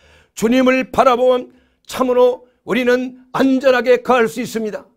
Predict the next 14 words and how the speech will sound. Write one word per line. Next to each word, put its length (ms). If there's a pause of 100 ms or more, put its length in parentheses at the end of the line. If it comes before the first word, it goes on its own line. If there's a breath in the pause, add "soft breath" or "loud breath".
(400)
세상에서 680
사는 360
사람들이 640 (160 loud breath)
화려해 480
보이고 540 (240)
멋있어 540
보이고 560 (720)
부유해 460
보이고 560
잘 240
나가는 320
것처럼 380
보이지 280
않습니까? 560